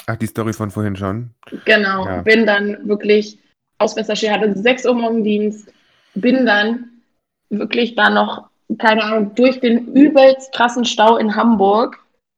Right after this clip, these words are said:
Speaker 2: geeiert, ja, hatte dreimal keinen Bock mehr. Aber dann habe ich mich doch bis, äh, nach Berlin durchgeschlagen, freitags, war dann wirklich abends da, hab die Party mitgenommen,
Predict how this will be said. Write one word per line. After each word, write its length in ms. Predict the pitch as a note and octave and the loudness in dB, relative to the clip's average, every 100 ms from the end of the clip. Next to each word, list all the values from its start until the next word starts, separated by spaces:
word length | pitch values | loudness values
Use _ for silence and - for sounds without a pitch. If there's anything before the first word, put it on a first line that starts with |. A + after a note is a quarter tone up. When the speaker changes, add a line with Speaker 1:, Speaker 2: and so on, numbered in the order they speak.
| _ | _
Speaker 2:
geeiert, 540 | G#3 G3+ G3+ G3+ G#3+ G#3+ _ _ _ _ _ _ _ _ _ _ | 0 2 2 0 -4 -14 _ _ _ _ _ _ _ _ _ _
ja, 640 | G3+ G#3 G#3+ C#4+ - G#3 A3+ | 0 0 0 -2 -4 -6 -4
hatte 240 | A3+ A3+ | -8 -8
dreimal 440 | G#3 A3+ C4 B3+ | -2 0 0 -2
keinen 220 | B3 A#3 A3+ | -4 -4 -4
Bock 160 | A3+ | -6
mehr. 300 | F#3+ F#3+ A3 D4 - - _ - - | -8 -10 -10 -12 -20 -20 _ -20 -6
Aber 240 | A3 A3 | -2 0
dann 160 | A3 A#3+ | 2 0
habe 120 | A#3+ | -4
ich 40 | A3+ | -4
mich 160 | A3+ | -4
doch 220 | A#3 A#3 | -4 -6
bis, 280 | C4+ - - | -10 -10 -16
äh, 200 | - A3+ | -6 -4
nach 200 | A3 G#3+ | -4 -4
Berlin 340 | A3 A3 A#3+ B3 | -2 2 2 2
durchgeschlagen, 1000 | B3 B3 B3+ A#3+ A#3 A3 A#3 B3 C#4+ D4+ _ _ _ | 0 -2 -8 -6 -4 -4 -4 -6 -8 -12 _ _ _
freitags, 800 | _ - A3+ A3+ B3 C4 - - | _ -6 -4 -6 -8 -8 -8 -4
war 100 | G#3 | 0
dann 160 | G#3+ A3 | 0 0
wirklich 260 | B3 B3 - | -2 -4 -2
abends 320 | A3 A3 - | -2 -4 -4
da, 320 | G#3+ A3 B3+ | -4 -2 -4
hab 140 | B3 - | -8 -8
die 100 | G3+ | -8
Party 440 | - A3 C4 - | -6 -6 -4 -4
mitgenommen, 800 | C4+ C4+ - B3+ B3+ C4+ D#4+ | -4 -4 -4 -2 -2 -4 -8